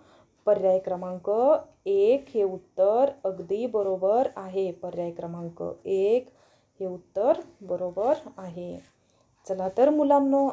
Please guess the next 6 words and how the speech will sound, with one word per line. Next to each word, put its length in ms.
आता 180
पाहूया 600
आपण 480
आपला 380
प्रश्न 520
पुढचा. 640